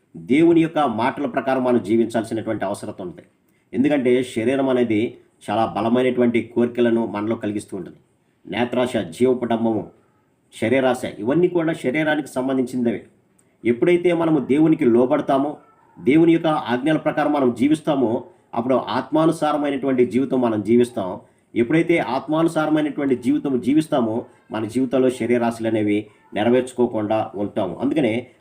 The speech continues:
ఆత్మకు, "నీ యొక్క ఆత్మకు విరోధంగా పోరాడేటువంటి శరీరాశలను మీరు విసర్జించండి"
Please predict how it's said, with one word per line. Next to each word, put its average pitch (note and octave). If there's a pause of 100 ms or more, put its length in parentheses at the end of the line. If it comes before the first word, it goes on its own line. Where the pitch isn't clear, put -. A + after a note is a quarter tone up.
(100)
ఆత్మకు, C#3
"నీ B2
యొక్క A#2+
ఆత్మకు D3+
విరోధంగా C#3
పోరాడేటువంటి B2 (340)
శరీరాశలను B2+
మీరు A#2
విసర్జించండి" G2+